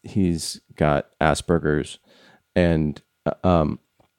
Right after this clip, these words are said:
he befriended this teenage girl, you know, and then when he was eighteen, he moved away, and then would send her, uh,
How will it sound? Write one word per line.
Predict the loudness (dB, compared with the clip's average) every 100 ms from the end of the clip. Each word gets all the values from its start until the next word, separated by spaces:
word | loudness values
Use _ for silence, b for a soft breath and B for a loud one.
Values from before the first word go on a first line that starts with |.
| _ _ _ _ _ _ _ _ _ _ _ _
he | -4 4 6 6
befriended | 2 0 0 4 6 6 4 2 2
this | 2 0 -14 _ _ 0
teenage | 4 4 4
girl, | 6 6 6 2 -4
you | -2
know, | -2 -2 -4
and | -2 2
then | 2 0 -4 -10
when | -4 -2 -2 -4 -12 _
he | -4
was | -2 -2 0
eighteen, | -2 0 -2
he | 0 0
moved | 0 0
away, | 0 2 4 2 -2 b b b b
and | -2 4
then | 4 4
would | 0 -2 _ _
send | -10 2 4 4
her, | 2 2 2 0 -6 _ _ _ _ _ _ _ _ _
uh, | -8